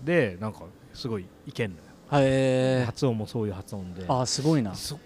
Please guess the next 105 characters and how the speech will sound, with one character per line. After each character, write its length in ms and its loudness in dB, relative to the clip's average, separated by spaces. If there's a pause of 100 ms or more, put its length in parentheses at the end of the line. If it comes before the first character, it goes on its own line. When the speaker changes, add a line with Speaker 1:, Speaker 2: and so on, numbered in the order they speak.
(160)
Speaker 1:
そ 160 -8
こ 160 4
に 60 4
は 60 4
や 60 2
っ 40 -2
ぱ 120 -4
隔 180 4
た 120 2
り 60 0
感 220 -2
じ 60 -2
る 60 -4
か 80 -10
ら。 100 2
Speaker 2:
は 80 8
い 0 -
は 20 4
い 60 4
は 60 4
い。 20 6
Speaker 1:
野 60 6
村 120 8
と 120 2
か、 140 2
そ 160 -4
う 60 -4
そ 140 -8
う、 40 -8
パ 160 -8
ー 20 -6
ト 120 -8
ナ 60 -6
ー 20 -8
と 80 -8
か 60 -2
の 60 4
Speaker 2:
は 80 4
い 20 0
は 60 -2 (100)
い 40 -2
は 60 -4
い。 40 -2
Speaker 1:
喋 60 -2
っ 20 -2
て 60 -2
る 200 -6
英 160 0
語 140 -2
に 60 -6
対 200 -8
し 80 -14
て 80 -8
は、 120 -6 (440)
全 160 2
然 160 0
本 240 -6
当 100 -4
に。 140 -6 (240)
Speaker 2:
な 80 6
る 60 6
ほ 60 4
ど、 20 2
な 80 2
る 80 2
ほ 60 0
ど。 80 2
Speaker 1:
う 580 -4
ん。 20 -10
だ 80 -4
か 100 -8
ら、 80 -10 (680)
も 160 0
し 320 -4
下 240 -6
が 80 -6
回 160 -4
っ 60 -6
て 120 -4
る 60 -2
な 100 -4
と 80 -10
か 80 -8
な 100 -8
っ 40 -10
た 140 -14
ら 40 -14
う 80 -10
れ-、 140 -6 (100)
嬉 300 -6
し 0 -
す 140 -8
ぎ 100 -8
る 80 -12
け 120 -20
ど。 120 4
Speaker 2:
あ 140 10
あ、 60 4
確 240 4
か 100 2
に。 100 -4
だ 60 -12
か 40 -16 (440)
ら 120 0
絶 160 -4